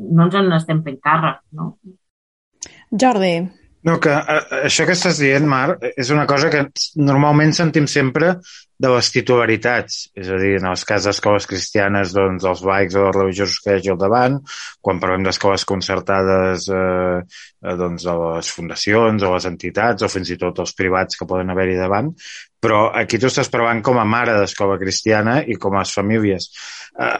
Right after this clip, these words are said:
Speaker 3: mm, de fet, esteu, o sigui, esteu dient el mateix, encara que sigueu, perquè al final els interessos sempre són diferents, el del propietari, per dir-ho així,
Speaker 1: Mm.
Speaker 3: que el de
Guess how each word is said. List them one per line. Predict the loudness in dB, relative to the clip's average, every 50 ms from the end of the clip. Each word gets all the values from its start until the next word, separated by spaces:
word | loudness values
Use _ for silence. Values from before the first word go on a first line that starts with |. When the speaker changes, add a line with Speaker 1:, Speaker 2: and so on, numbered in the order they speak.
| -6 -8 -8
Speaker 3:
mm, | -6 -4 -4 -4 -4 -6 -8 -10 -14 -16 -18 _ _ -12 -12 -12 -12 _ -12 -4 -2
de | -2 0
fet, | 0 2 2 2
esteu, | 0 2 2 0 0
o | 0 -2
sigui, | 0 0 2 2 2
esteu | 2 2 2 4
dient | 4 4 4 4 4
el | 4 2
mateix, | 2 2 2 2 2 2 2 0
encara | 0 0 0 0 2
que | 0
sigueu, | 0 0 0 0 2 2 2 0 -2 -4 -10 -16 -20 -20 -20 _
perquè | -4 -4 0 0 0
al | 2 2
final | 2 2 2 4
els | 4 2
interessos | 2 2 2 2 4 4 4 2 2 0 -2 -6 -8
sempre | -4 -2 -2 0 0 0 0
són | 2 2 2
diferents, | 2 0 0 2 2 2 2 2 2
el | 2 4 4
del | 4 2 2
propietari, | 0 -2 0 0 0 0 2 2 2 2 2 2
per | 2 2 2
dir-ho | 2 2 0
així, | -2 -2 0 2 2 2
Speaker 1:
Mm. | 2 0 -4 -8 -4 0
Speaker 3:
que | 2
el | 4
de | 4 6